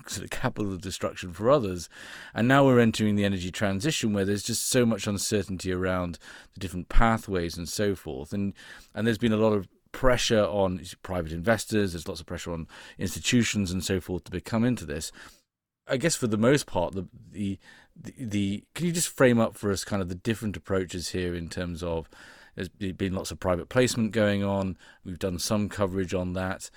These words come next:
You know, you've obviously got a, a real interest from the public in E S G investing. We'll come on to that, but just talk to us a little about sort of the, the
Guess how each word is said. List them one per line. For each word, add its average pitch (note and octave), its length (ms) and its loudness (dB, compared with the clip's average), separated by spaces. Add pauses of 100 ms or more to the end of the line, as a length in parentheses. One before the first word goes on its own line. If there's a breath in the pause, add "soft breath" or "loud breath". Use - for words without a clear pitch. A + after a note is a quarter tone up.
(280 loud breath)
You F#2 100 -8
know, F2 60 -4
you've F2+ 260 -4
obviously G#2 400 0
got G2 220 0
a, F2+ 260 0 (300 loud breath)
a G2 100 0
real G#2+ 360 4
interest G2+ 520 -2
from F#2+ 140 -4
the F2 80 -4
public F#2+ 600 -2
in F2 380 -6 (120)
E F#2+ 160 -2
S - 160 -4
G G#2 220 0
investing. F2+ 500 -4
We'll E2 100 -8
come F2 180 -8
on E2 100 -6
to F2+ 100 -10
that, G#2 300 2
but G#2+ 180 -2 (560 loud breath)
just C3+ 220 -4
talk D3 220 0
to A#2+ 60 0
us G2+ 100 -2
a - 20 0
little G2+ 220 0
about F#2+ 180 2
sort G2+ 160 -6
of E2 60 -6
the, F#2+ 100 -2
the F#2 220 -8